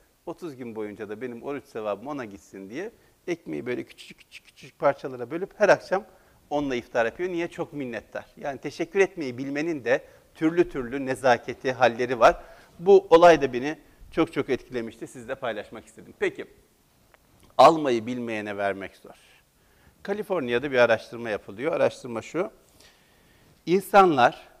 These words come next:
hediye olarak ne alıyorlar?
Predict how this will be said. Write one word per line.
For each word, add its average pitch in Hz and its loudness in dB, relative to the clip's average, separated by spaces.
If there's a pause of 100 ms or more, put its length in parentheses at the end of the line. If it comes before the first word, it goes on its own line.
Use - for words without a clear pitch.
(440)
hediye 156 0
olarak 123 0 (340)
ne 180 2
alıyorlar? 113 4